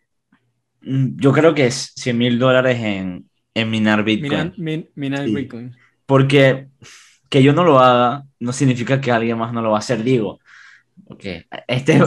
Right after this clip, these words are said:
Speaker 1: este es súper debatible porque dicen sí, que el, el cambio empieza por uno, ¿no? El pequeño grano hace la diferencia.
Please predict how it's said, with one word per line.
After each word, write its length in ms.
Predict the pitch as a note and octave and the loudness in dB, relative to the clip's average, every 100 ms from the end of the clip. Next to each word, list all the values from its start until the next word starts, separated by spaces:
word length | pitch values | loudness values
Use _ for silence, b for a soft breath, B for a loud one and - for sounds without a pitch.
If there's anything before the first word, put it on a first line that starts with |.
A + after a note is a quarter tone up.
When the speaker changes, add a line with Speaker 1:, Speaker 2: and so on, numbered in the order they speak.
| - | 2
Speaker 1:
este 240 | C#3+ D#3 | 0 2
es 100 | D3 | 2
súper 300 | D3+ D3+ D3+ | 4 6 8
debatible 460 | C#3+ B2 C#3+ C#3+ D3+ | 8 6 6 6 6
porque 280 | D3 C3+ B2 | 2 4 4
dicen 220 | B2+ D3 | 4 0
sí, 320 | C#3 C3 C3+ C3+ | -4 0 2 2
que 100 | A#2+ | 0
el, 140 | A2 | -2
el 180 | A#2 A#2+ | -2 0
cambio 260 | A#2+ B2+ C#3 | 2 4 4
empieza 320 | C#3 D3 D#3+ | 4 2 0
por 220 | C3 B2+ | 0 0
uno, 260 | D3+ D#3+ C3 | 0 -2 -4
¿no? 280 | A#2+ C3+ D3+ | -4 -4 -4
El 180 | C#3 | -4
pequeño 400 | B2+ A#2+ B2 C3+ | -4 -6 -4 -2
grano 420 | C#3 C#3 C3+ C3 C3 | -2 0 -2 -4 -6
hace 380 | B2+ - B2+ - | -6 -6 -8 -4
la 120 | A2 | -2
diferencia. 680 | G#2+ G#2+ G#2+ A#2+ A2 F#2+ | -2 -2 -4 -4 -6 -12